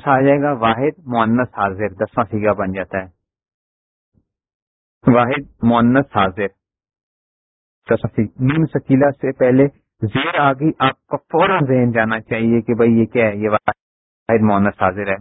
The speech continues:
واحد مؤنث حاضر ہی کے اندر صرف زیر آتی ہے۔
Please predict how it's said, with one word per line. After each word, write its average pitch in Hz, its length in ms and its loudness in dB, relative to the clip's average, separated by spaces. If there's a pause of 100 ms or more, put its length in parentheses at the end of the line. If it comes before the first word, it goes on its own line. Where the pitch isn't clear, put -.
واحد 151 240 0
مؤنث 139 380 -4
حاضر 117 180 0
ہی 135 280 2
کے 135 120 -4
اندر 120 160 0 (100)
صرف 117 180 -10
زیر - 760 -6
آتی 92 300 -4
ہے۔ 92 60 -20